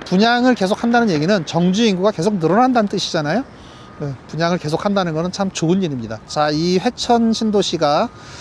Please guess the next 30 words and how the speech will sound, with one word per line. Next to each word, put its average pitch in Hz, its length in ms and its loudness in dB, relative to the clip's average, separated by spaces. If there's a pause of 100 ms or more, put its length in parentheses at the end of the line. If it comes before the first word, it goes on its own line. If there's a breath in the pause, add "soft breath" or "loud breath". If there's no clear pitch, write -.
(180 loud breath)
분양이 185 320 0
다 160 140 -2
끝나고 226 640 2
사업이 254 400 2
완료되는 160 540 2
순간 185 420 -2 (540 loud breath)
그때부터는 202 960 0
인구 185 320 0
유입도 165 380 0
정체가 160 420 -2
되고 123 380 0 (240)
이슈도 180 560 -2
별로 156 280 2
없어지고, 131 680 -2
어, 123 220 -8
이렇게 175 260 -2
되겠죠. 139 420 -2 (140)
자, 165 140 0
그런데 214 320 4
지금은 233 560 4
회천 254 260 0
사업 247 240 0
삼 262 220 0
단계 233 240 4
구간이 175 600 2
아직 143 200 0
시작도 214 400 0
안 147 100 2
한 170 140 -2
상태잖아요. 151 600 0